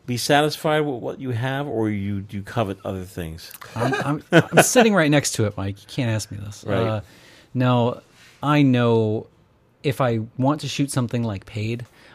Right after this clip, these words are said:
Speaker 2: I think I'm probably gonna rent a, an S R setup,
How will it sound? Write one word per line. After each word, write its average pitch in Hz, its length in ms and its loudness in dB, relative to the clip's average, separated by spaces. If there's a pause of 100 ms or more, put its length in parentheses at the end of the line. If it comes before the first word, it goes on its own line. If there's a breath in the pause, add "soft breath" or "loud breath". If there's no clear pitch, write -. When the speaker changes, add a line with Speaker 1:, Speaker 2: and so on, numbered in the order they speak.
(100)
Speaker 2:
I 113 60 -4
think 127 180 0
I'm 117 180 2
probably 117 400 0
gonna 110 180 -2
rent 104 300 -4
a, 95 220 -8 (100)
an 113 120 -6
S 101 180 -6
R 98 160 -4
setup, 123 460 -6